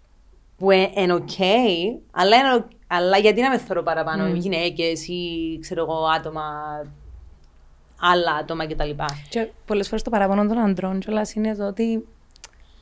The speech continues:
Speaker 2: αφού έχει πάρα πολλές γυναίκες,
Speaker 1: Ναι.
Speaker 2: γιατί λαλείτε ότι, εν τούτον που συζητούσαμε ξανά και ξανά, ότι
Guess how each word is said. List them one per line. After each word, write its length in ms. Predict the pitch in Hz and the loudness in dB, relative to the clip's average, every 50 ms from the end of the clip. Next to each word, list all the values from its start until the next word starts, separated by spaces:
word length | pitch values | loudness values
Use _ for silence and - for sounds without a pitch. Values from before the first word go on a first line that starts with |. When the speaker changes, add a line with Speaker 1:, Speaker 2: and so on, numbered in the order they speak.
| - - _ _ - _ - | -20 -20 _ _ -20 _ -20
Speaker 2:
αφού 160 | - - - | -16 -12 -12
έχει 120 | 311 - - | -10 -8 -6
πάρα 180 | - 302 320 | -6 -4 -4
πολλές 300 | 330 330 311 269 240 175 | -4 -2 -2 -2 -2 -2
γυναίκες, 580 | 175 196 190 185 175 170 170 160 - 165 160 - | -2 -2 -2 -2 -4 -6 -8 -10 -12 -14 -12 -10
Speaker 1:
Ναι. 80 | 190 175 | -8 -8
Speaker 2:
γιατί 220 | 247 196 160 294 294 | -8 -6 -6 -6 -4
λαλείτε 500 | 339 339 330 320 294 277 254 - - 214 | -2 -2 -2 0 0 0 0 2 2 0
ότι, 360 | 208 202 - 202 196 190 196 - - - - - - - _ | 0 0 0 -2 -2 -2 -6 -10 -18 -20 -20 -20 -20 -10 _
εν 140 | 220 226 | -2 -2
τούτον 180 | 220 247 285 311 | 0 2 0 0
που 100 | 285 311 | 0 0
συζητούσαμε 360 | 269 320 294 269 285 311 302 - | 2 2 4 6 6 4 4 4
ξανά 360 | - - 262 254 262 262 269 | 4 4 6 8 10 10 10
και 100 | 226 233 | 8 6
ξανά, 380 | 226 - - 214 202 202 202 208 | 4 4 4 4 6 6 6 6
ότι 220 | 220 220 269 262 | 4 4 2 0